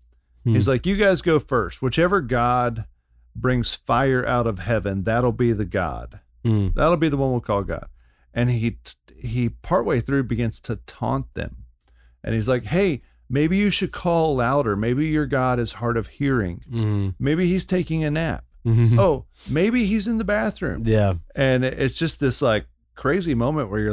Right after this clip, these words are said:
Speaker 2: like, "Okay, Elijah, he had, to use a Yiddish word, he had chutzpah. He, like, he, he knew what was up."
Speaker 1: Yeah.
Speaker 2: And, uh, and, and part of the reason I think he was, like, so bold is because he, uh, it says that at one point those, those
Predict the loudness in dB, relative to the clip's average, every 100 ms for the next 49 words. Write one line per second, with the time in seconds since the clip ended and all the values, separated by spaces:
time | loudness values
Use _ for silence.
0 | 0 -2 -6 _ _ _ _ -6 -2 -2
1 | -2 0 0 0 0 -2 -2 -6 _ _
2 | _ _ -20 -20 _ _ -20 -8 -2 0
3 | 2 0 0 0 2 0 0 0 0 2
4 | 2 0 -2 -2 -2 0 -2 -4 -6 -6
5 | -8 -8 -2 0 0 0 -2 -6 -20 -18
6 | -8 -8 -8 -8 -4 2 2 2 2 2
7 | 2 0 0 2 2 2 4 4 6 4
8 | 4 2 2 0 -2 -2 0 -2 -4 -2
9 | 0 2 2 0 -2 -2 0 0 0 0
10 | 0 0 2 2 2 0 0 0 0 -2
11 | -8 _ _ _ -4 -2 0 2 0 -2
12 | -4 -10 -16 -12 -4 0 0 0 -2 -2
13 | -2 -2 -2 -2 -2 -4 -10 -16 _ -20
14 | -6 -2 -2 -4